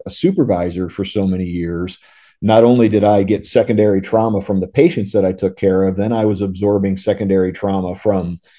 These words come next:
um, the crews that I would get in and encourage them to talk things out. But then I wasn't healthy enough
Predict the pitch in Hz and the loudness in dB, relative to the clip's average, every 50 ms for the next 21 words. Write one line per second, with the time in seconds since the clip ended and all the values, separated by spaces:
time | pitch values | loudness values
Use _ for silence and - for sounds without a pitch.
0 | _ _ _ - 87 90 87 87 87 85 82 80 - - - 87 - - 135 156 | _ _ _ -10 -8 -6 -4 -4 -4 -4 -6 -8 -8 -8 -12 -10 -4 2 4 6
1 | 185 147 95 - 65 - - - 98 92 95 95 95 95 95 85 98 92 90 90 | 6 6 4 0 -4 -8 -2 -2 0 2 4 2 2 2 0 0 -2 -2 -2 -2
2 | 92 92 90 92 90 85 - - 113 110 101 92 82 85 92 101 127 156 120 95 | -2 -2 -4 -4 -6 -10 -6 -2 0 0 0 0 -2 0 0 0 0 2 0 -2
3 | - - 101 87 - - - - 80 80 80 78 82 76 64 - - - _ _ | -2 0 -2 -2 -2 -2 -8 -8 -6 -6 -6 -6 -6 -6 -6 -6 -10 -14 _ _
4 | _ _ _ _ _ _ - 101 98 101 110 104 101 95 92 - - 98 104 107 | _ _ _ _ _ _ -4 -4 -2 2 2 2 2 2 -2 -2 -2 -2 2 4
5 | 113 110 107 104 101 95 95 92 - - 98 95 98 - 101 98 92 90 90 87 | 4 4 4 4 2 0 0 -4 -6 -2 0 0 0 0 -2 -4 -2 -2 -4 -4
6 | 87 - - | -6 -6 -8